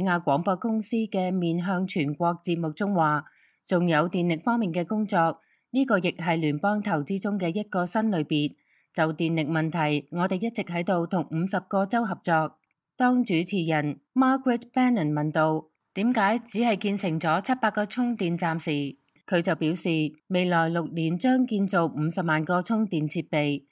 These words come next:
而家第一批充電站已經喺度建造中。六月初，拜登政府宣布額外提供十三億美元，用於擴大城鄉社區嘅電動車充電設施。美國聯邦能源同交通聯合辦公室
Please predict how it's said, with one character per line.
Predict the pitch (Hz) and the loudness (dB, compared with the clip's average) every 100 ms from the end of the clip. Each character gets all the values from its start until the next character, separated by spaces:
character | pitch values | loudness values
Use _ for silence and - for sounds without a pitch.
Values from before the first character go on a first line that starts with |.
| _ 156 | _ -4
而 | 160 | -2
家 | 208 208 | 0 -2
第 | 208 | -2
一 | 165 202 | -2 -2
批 | 220 202 | 0 -2
充 | 220 214 | 0 -2
電 | 180 160 | 0 -2
站 | 160 156 156 | 0 0 2
已 | 151 | -2
經 | 202 196 | -2 -2
喺 | 170 | -2
度 | 170 156 | -2 -2
建 | 170 | -2
造 | 170 151 151 | -2 -2 0
中。 | 196 190 190 - _ - | 0 0 -2 -8 _ -4
六 | 165 | -2
月 | 156 175 | 0 -2
初， | 240 226 220 220 | 2 2 2 2
拜 | 233 233 | 0 2
登 | 277 | 0
政 | 269 220 | 0 -2
府 | 214 165 | 0 -2
宣 | 190 254 247 | 0 0 2
布 | 220 | 2
額 | 190 180 208 196 180 | 2 2 0 -2 0
外 | 170 160 | 0 0
提 | 170 | -2
供 | 147 214 226 | -2 0 0
十 | 180 - | -2 -2
三 | 220 226 | -2 0
億 | 196 | -2
美 | 170 156 | -2 0
元， | 160 143 139 - _ | 0 0 -2 -8 _
用 | 180 175 | -4 0
於 | 196 226 | 0 -2
擴 | 226 196 196 | 0 0 0
大 | 170 165 | 0 0
城 | - 151 | 0 -2
鄉 | 185 208 | 0 -2
社 | 208 151 151 | -2 -2 0
區 | 208 190 | -2 -2
嘅 | 175 | -2
電 | 175 160 | -2 -2
動 | 165 160 165 | -2 -4 -2
車 | 214 208 | -2 -2
充 | 233 220 | -2 -2
電 | 202 156 | 0 -2
設 | 156 170 | -4 -6
施。 | - 202 208 - _ _ | -4 -4 -4 -8 _ _
美 | 160 170 | -2 0
國 | 196 190 | 0 0
聯 | 160 160 | 0 0
邦 | 208 220 | 0 2
能 | 196 151 147 | 2 0 0
源 | 160 | -2
同 | 170 156 | -2 -2
交 | 214 214 | -2 -2
通 | 240 226 | -2 -2
聯 | 165 147 | 0 -2
合 | 151 | -2
辦 | - 151 151 | -2 -2 -2
公 | 190 | -4
室 | 190 | -2